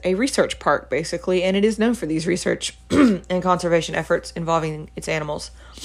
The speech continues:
Since nineteen ninety-eight, the resident elephant herd has produced seven calves. In two thousand eight, the park's giraffe herd produced four newborns, with a total of eleven since opening the park.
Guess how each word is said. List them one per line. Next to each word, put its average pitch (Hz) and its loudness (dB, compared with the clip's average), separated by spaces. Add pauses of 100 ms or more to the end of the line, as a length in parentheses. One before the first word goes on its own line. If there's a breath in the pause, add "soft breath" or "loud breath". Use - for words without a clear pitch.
(380 loud breath)
Since 214 0
nineteen 233 2
ninety-eight, 226 4
the 202 0
resident 180 2
elephant 180 2
herd 196 2
has 208 -4
produced 175 -2 (100)
seven 180 -2
calves. 185 -2 (680 loud breath)
In 185 4
two 262 2
thousand 180 6
eight, 175 0
the - -4
park's - -4
giraffe 170 2
herd 208 -2
produced 170 -6
four 175 4
newborns, 170 -2
with 180 0
a 165 -8
total 170 2
of 170 -2
eleven 170 0
since 180 -8
opening 156 -2
the 151 -8
park. 190 -4